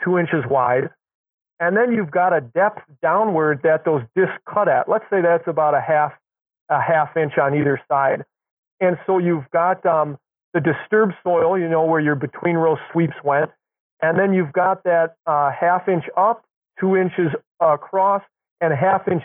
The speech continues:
down that hasn't been touched. And that, if it dries out to the right moisture level, or if it's wet, you can really manipulate that when you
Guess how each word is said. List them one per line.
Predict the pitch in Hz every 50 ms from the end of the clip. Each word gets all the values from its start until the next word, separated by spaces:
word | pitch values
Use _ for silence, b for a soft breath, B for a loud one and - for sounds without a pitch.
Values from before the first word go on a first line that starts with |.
| - -
down | 165 170 180 180 170 165 160 147 - - _ _ _ _ -
that | 165 156
hasn't | 143 175 180 180 156 175 165 -
been | 165 147 131 - -
touched. | - 185 160 135 - - _ _ _ _ _ _ _ _ _ _ -
And | 170 170 170 165 156 143 _ _ _ _ _ _ 147 135 143 - -
that, | 202 214 226 233 240 233 _ _ _
if | - 175 143 -
it | 160 151 160
dries | - - 151 170 170 185 196 196 180 143 180
out | 175 180 185 190 190 - -
to | 165
the | 143 151 143
right | 135 139 151 151 165 175 180 - _ _ _ _ _ _ _ _ 151
moisture | 165 185 214 226 - - - 165 151
level, | 151 143 139 135 143 139 143 - _ _ _ -
or | 208 214 220 208
if | -
it's | 185 160 135 -
wet, | 143 139 175 190 196 180 165 - _ _ _ _ _ _ _ -
you | 165 185
can | - - 180 160
really | 147 - 165 190 208 214 202
manipulate | 175 170 165 165 170 196 196 - 190 165 156 151 143 - -
that | 151 147 143 - - - 156
when | 156 151 151
you | 147